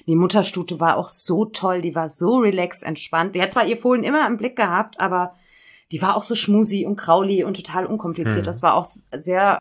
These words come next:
Speaker 1: man sagt ja, man soll ja auch so ein bisschen auf die Mutter achten. Ich hab auch in der Halle einige Runden nur auf die Mutter geachtet, wie die sich bewegt.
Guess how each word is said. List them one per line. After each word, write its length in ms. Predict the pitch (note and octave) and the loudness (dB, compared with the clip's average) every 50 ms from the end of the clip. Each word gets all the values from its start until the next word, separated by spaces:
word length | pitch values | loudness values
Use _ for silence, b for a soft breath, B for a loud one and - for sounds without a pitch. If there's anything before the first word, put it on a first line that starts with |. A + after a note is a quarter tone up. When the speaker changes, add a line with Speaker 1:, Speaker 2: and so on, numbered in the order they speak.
| - _ _ | -4 _ _
Speaker 1:
man 120 | D#3 D3 | -6 0
sagt 180 | D3 F3 F3 - | 0 0 2 2
ja, 40 | F#3 | 0
man 140 | E3+ E3 D3+ | 0 2 2
soll 120 | D#3 D#3 | 2 2
ja 120 | D#3+ D#3 A2+ | 2 2 2
auch 60 | E3 | 0
so 100 | - F3+ | -2 -4
ein 40 | E3+ | -4
bisschen 240 | D#3+ E3 - F#3 C3+ | -4 -4 -4 -4 -4
auf 100 | D#3 - | -4 -4
die 100 | - F#3 | -4 -4
Mutter 280 | F3 G3 F#3+ G3 G3 - | -4 -2 0 0 2 2
achten. 240 | G3+ - - A#3 G3 | 2 0 -2 -4 -4
Ich 120 | D3+ E3 | -2 -4
hab 120 | F3+ - - | -4 -2 -2
auch 160 | F3+ - - | -2 0 2
in 120 | - - | 2 4
der 140 | G3 F3+ F3 | 4 6 6
Halle 260 | F#3 F#3 F#3 F3 - | 6 4 4 4 4
einige 300 | - F3+ G3 F#3+ F3 F3+ F3 | 2 0 0 0 -2 -2 -2
Runden 340 | E3 F#3+ F3+ - D#3+ G3 | -2 -2 -2 -2 -2 0
nur 200 | F#3+ G3+ G#3+ F3+ | 2 2 2 2
auf 120 | D#3 F3 - | 0 -2 -4
die 100 | G3+ F3+ | -6 -4
Mutter 240 | F3+ G3+ G3 F#3 F3 | -4 -4 -4 -4 -2
geachtet, 480 | F#3 - - C#4 - - G#3 G3 - | -2 -2 -2 -2 -4 -8 -10 -10 -8
wie 60 | G3+ | -8
die 100 | F#3+ G3 | -8 -6
sich 240 | E3+ E3+ F#3+ - - | -6 -6 -8 -8 -6
bewegt. 460 | - G3 F3+ G3+ G#3 G#3+ G#3+ G#3+ - | -6 -4 -2 -2 -2 -2 -4 -8 -16